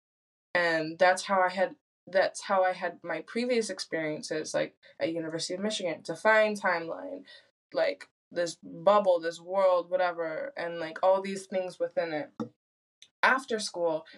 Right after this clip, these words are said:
that shit goes out the window. Like, there is no, it is so wide open. Like, the door is so wide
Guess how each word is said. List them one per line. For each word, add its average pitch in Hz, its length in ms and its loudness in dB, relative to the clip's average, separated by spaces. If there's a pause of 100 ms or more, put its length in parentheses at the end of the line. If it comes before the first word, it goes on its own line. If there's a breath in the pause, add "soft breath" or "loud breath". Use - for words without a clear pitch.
(180 loud breath)
that 233 220 2
shit 196 260 -2
goes 180 180 0
out 160 200 -4
the 147 100 -2
window. 170 500 0
Like, 151 220 -2 (300 loud breath)
there 214 180 4
is 220 240 4
no, 190 760 2 (280)
it 220 160 4
is 196 260 -4
so 208 680 2
wide 190 420 2
open. 170 440 -4
Like, 170 140 -6
the 175 80 -8
door 180 300 2
is 185 240 -4
so 175 220 2
wide 165 260 -2